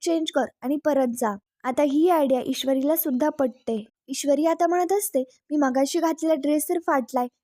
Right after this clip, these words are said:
पण मात्र नम्रता म्हणते, "Don't worry, मी ड्रेस शिवून ठेवलाय, तू फक्त पटकीन ये." त्याच्यानंतर ईश्वरी म्हणते, "मी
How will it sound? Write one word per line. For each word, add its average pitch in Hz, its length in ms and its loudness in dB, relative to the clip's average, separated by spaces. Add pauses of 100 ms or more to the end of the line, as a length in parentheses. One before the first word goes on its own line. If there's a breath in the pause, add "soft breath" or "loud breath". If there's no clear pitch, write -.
(120)
पण 269 100 -2
मात्र 262 280 0
नम्रता 262 440 0
म्हणते, 311 320 -2 (200)
"Don't 269 300 0
worry, 269 220 0
मी 254 140 -4
ड्रेस 277 240 2
शिवून 302 320 -4
ठेवलाय, 285 360 0 (360 soft breath)
तू 349 120 0
फक्त 330 340 -2 (140)
पटकीन 277 460 -4
ये." 277 200 0
त्याच्यानंतर 294 680 -2
ईश्वरी 285 400 0
म्हणते, 320 340 -2
"मी 285 100 -2